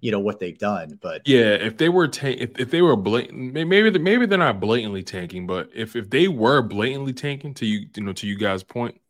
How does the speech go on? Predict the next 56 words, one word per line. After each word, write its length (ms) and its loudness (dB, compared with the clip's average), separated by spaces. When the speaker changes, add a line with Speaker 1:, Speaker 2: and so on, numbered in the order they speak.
Speaker 2:
I 120 2
don't 120 0
think 140 -4
they 80 -2
would 140 -2
have 60 -4
let 200 -4
Kyler 240 -2
come 160 -10
back. 200 -2
Speaker 1:
Right. 320 2
You, 140 -2
you'd 300 -4
be 140 0
rolling 500 2
with 300 -4
the, 160 -4
the, 340 -14
the 120 -14
trash 400 -4
that 140 -16
they 140 -8
have. 420 -6
Y-, 160 -10
you 140 -6
know 80 -2
what 80 -2
I 40 -6
mean? 300 -8
Like, 280 -10
uh, 340 -8
Clayton 500 -2
Tune 640 0
and, 200 -4
and, 200 -8
and 360 -10
some 240 -4
of 60 -6
the 100 -2
other 140 -4
backups 600 -6
that 180 -12
they 100 -8
would 140 -12
be 100 -12
rolling 420 -12
out. 200 -12
That's 160 -6
probably 260 4
what 140 -4
you 80 -10
would 100 -12
likely 360 -8
do. 260 0
I 40 2
mean, 220 -2